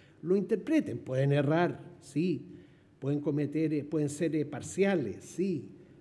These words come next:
pero no es, eh, creo yo, esa la regla, eh, general. Los jueces tienen un deber de lealtad con el derecho preexistente al caso. Juran cumplir, obedecer, aplicar ese derecho,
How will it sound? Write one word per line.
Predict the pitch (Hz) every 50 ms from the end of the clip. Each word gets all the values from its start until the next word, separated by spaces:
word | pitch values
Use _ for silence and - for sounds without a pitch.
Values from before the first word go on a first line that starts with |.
| - -
pero | - 131 127 131 131
no | 131 131 147
es, | 165 175 165 - - - - -
eh, | 147 139 123 110 -
creo | - 147 147 147 147
yo, | 143 131 139 143
esa | 147 - - 143
la | 139 131 123 123
regla, | - 120 135 131 127 120 117 117 117 107 - - - -
eh, | 135 120 110 107 - -
general. | - 123 120 123 139 165 160 147
Los | 127 - -
jueces | - 156 143 - - 139 -
tienen | 156 147 147 143
un | 139 135 135 127
deber | 135 135 143 156 147 139
de | 151 143
lealtad | 131 123 123 117 110 110 - - - - 175 190 185 185 - - - - - _ _ _ _ _ _ _ _
con | - 135 131 135
el | 135 131
derecho | 127 139 135 160 160 160 - 175
preexistente | - 160 165 156 156 - - 175 - - 185 175 175 - 175
al | 175 175
caso. | - 214 190 180 - -
Juran | - - - - 190 202 202 214 202 190 170 143 - - - - - _
cumplir, | - - 131 135 - - 208 226 226 214 185
obedecer, | 175 156 147 143 139 131 127 135 - - 202 202 202
aplicar | 180 - 156 151 139 147 196 202
ese | 208 190 - - 185
derecho, | 180 180 202 247 247 202 - - 107